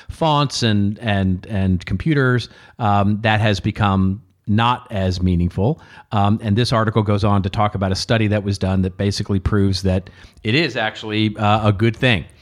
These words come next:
uh, to have two spaces after periods, or it's not wrong, basically. And so I, I include it because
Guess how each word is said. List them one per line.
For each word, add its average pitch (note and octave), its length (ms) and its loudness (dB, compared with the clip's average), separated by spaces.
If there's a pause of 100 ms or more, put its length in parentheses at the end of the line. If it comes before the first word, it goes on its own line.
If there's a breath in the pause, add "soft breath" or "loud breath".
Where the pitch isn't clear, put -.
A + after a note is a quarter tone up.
(220 loud breath)
uh, F#2+ 200 4
to G#2 120 0
have F#2+ 200 2
two G#2+ 160 2
spaces F2+ 400 -2
after F2+ 360 -4
periods, G2 400 0
or E3 320 2
it's B2+ 160 -2
not A#2+ 260 0
wrong, F#2+ 380 0 (140)
basically. E2+ 500 -4
And F2+ 120 -2
so G2+ 260 2 (380 loud breath)
I, G#2+ 120 2
I A2+ 200 0
include A#2+ 400 2
it C#3 120 2
because A#2 500 2